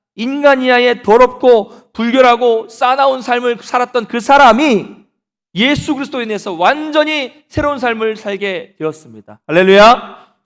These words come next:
여러분, 예수 그리스도 안에는 참된 생명이 있습니다. 예수님은요, 자연계의 주인이실 뿐만이 아니라 영적 세계의 주인이시기도 합니다. 여러분, 우리가 그분을 만나기만 하면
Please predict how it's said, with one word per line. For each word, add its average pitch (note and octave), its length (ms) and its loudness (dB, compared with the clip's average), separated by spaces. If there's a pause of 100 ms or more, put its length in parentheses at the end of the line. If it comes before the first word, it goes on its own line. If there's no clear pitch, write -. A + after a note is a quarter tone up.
(160)
여러분, D3 420 -4 (320)
예수 B3 400 2
그리스도 D4+ 240 0
안에는 C4+ 560 0
참된 D4+ 420 -2
생명이 D4 480 0
있습니다. F#3+ 680 -2 (460)
예수님은요, C4+ 800 -2 (220)
자연계의 D#4 720 4
주인이실 C#4 460 0
뿐만이 C4+ 340 0
아니라 G#3+ 640 0 (100)
영적 C#4+ 580 0
세계의 D4+ 680 0
주인이시기도 C#4 680 -2
합니다. C3+ 440 -4 (240)
여러분, C3 180 -12
우리가 A3 640 0 (120)
그분을 D4 400 -4
만나기만 D4+ 640 2
하면 D4+ 720 2